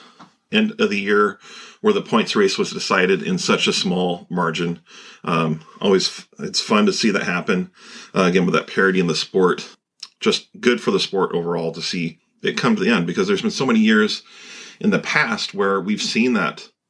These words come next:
where we've seen the national championship be decided a race early in the year,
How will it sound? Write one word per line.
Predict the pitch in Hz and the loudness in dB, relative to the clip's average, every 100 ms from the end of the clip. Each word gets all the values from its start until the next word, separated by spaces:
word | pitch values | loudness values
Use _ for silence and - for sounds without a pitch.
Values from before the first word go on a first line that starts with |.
| - | 0
where | 113 | 2
we've | 110 | 2
seen | 156 | 2
the | 123 | 4
national | 113 123 - | 2 0 0
championship | 123 117 107 104 - | 0 0 -2 -2 -4
be | 117 | -6
decided | 110 - 110 110 107 _ - - _ - | -4 -2 -2 -2 -4 _ -20 -20 _ -2
a | 113 | 2
race | 123 135 - _ | 2 0 -8 _
early | 143 170 120 78 | -6 -4 -4 -6
in | 82 | -6
the | |
year, | 82 78 - | -6 -8 -10